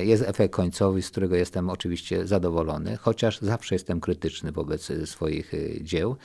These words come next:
To w tym przypadku mogę powiedzieć, że znając okoliczności, konteksty, także tempo, które było narzucone przy tym filmie, y, problemy, które się pojawiały wszelakie,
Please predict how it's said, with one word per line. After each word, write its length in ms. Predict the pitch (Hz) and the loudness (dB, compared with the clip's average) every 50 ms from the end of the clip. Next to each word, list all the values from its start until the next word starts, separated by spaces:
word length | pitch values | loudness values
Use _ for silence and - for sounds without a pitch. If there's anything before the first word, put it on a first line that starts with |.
| - - - - - - | -18 -20 -20 -20 -16 -6
To 100 | - 95 | -2 -2
w 60 | 92 - | 0 4
tym 140 | - 127 | 4 4
przypadku 460 | 117 - 131 98 113 107 107 - - 110 | 4 4 4 4 4 4 2 2 2 2
mogę 220 | 104 104 101 98 | 4 4 4 4
powiedzieć, 400 | - 107 98 95 98 92 95 95 | 4 2 2 2 2 2 2 2
że 100 | 90 92 | 2 0
znając 440 | 87 92 98 104 117 120 107 92 - | 2 2 4 4 6 4 4 2 0
okoliczności, 1000 | 101 98 - - 98 98 92 - - 113 101 92 - - - - - 71 - - _ _ _ | -4 -4 0 0 2 2 0 2 2 4 4 4 2 0 -6 -12 -12 -12 -12 -12 _ _ _
konteksty, 800 | - 104 101 95 92 - 120 107 87 - - - - - 71 71 - _ - - - - - - - | 0 0 2 2 4 6 6 6 4 2 -4 -12 -10 -8 -8 -8 -10 _ -20 -20 -20 -20 -20 -10 -4
także 400 | - 87 82 90 92 92 90 82 | -2 -2 0 0 0 0 0 0
tempo, 720 | - - 110 110 107 95 92 - - - 82 80 80 80 - | 2 4 4 6 6 4 2 0 0 0 0 0 0 -2 -6
które 400 | - - - 90 87 85 85 85 | -10 -8 -4 -2 -2 0 0 -2
było 360 | 85 85 87 87 87 87 87 | -2 -2 0 2 2 2 2
narzucone 640 | 90 87 87 87 90 87 - - 98 90 85 85 82 | 0 -2 -2 -2 -2 -4 -4 -2 -2 -2 0 -2 -2
przy 160 | - - 85 | -4 -6 -6
tym 220 | - 90 87 82 | -4 -4 -4 -4
filmie, 600 | 80 - - - 95 85 85 80 78 76 76 73 76 - - | -4 -4 -2 -2 0 0 0 -2 -4 -4 -6 -8 -8 -10 -8
y, 200 | 78 80 80 80 - - | -8 -8 -8 -8 -6 0
problemy, 520 | - 110 92 92 107 120 127 120 101 87 | 2 4 6 8 8 8 8 8 6 4
które 240 | - - - 90 87 | 2 0 0 0 2
się 320 | - - 87 87 85 87 - | 2 2 2 2 2 0 0
pojawiały 560 | - 98 92 95 90 87 92 90 87 87 87 85 | 0 2 2 4 4 4 4 2 2 2 0 0
wszelakie, 720 | - - 107 98 104 104 98 - - - 104 110 131 139 | 0 0 0 2 2 2 0 0 -2 -2 0 0 0 -2